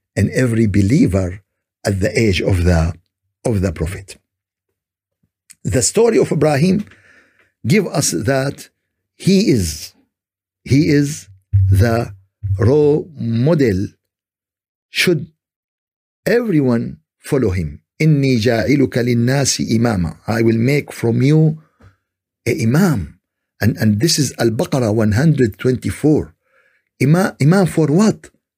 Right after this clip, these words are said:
To calling to the unity of Allah. Imam for what? To calling to what is the way to love Allah? What is the way to connect of Allah?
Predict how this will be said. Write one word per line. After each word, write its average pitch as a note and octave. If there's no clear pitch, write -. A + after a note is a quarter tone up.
To -
calling D3+
to A#2
the G#2+
unity D#3
of -
Allah. E2+
Imam B2
for A#2
what? E3
To G#2
calling F3
to C#3+
what E3+
is F#3+
the A#2+
way E3+
to A2+
love A#2+
Allah? G2+
What D#3+
is C#3+
the C3+
way F#3+
to D#3
connect C3+
of -
Allah? A#2+